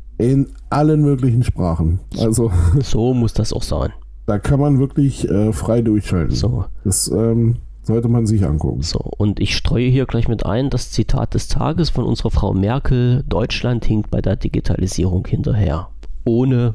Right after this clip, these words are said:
Speaker 2: Worte.
Speaker 1: Ich find's schön, dass sie's erkannt hat.
Speaker 2: Alles klar, so soll das auch
Speaker 1: Ähm,
Speaker 2: sein.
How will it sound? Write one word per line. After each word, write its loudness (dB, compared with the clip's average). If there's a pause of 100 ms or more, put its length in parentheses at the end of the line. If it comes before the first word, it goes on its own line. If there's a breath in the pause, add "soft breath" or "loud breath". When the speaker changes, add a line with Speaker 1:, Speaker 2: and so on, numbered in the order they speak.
(180)
Speaker 2:
Worte. 0 (840 loud breath)
Speaker 1:
Ich 2
find's 2
schön, 2
dass 2
sie's 0
erkannt 0
hat. 0
Speaker 2:
Alles 0
klar, 0 (220)
so 0
soll 0
das 2
auch 4
Speaker 1:
Ähm, 6
Speaker 2:
sein. 4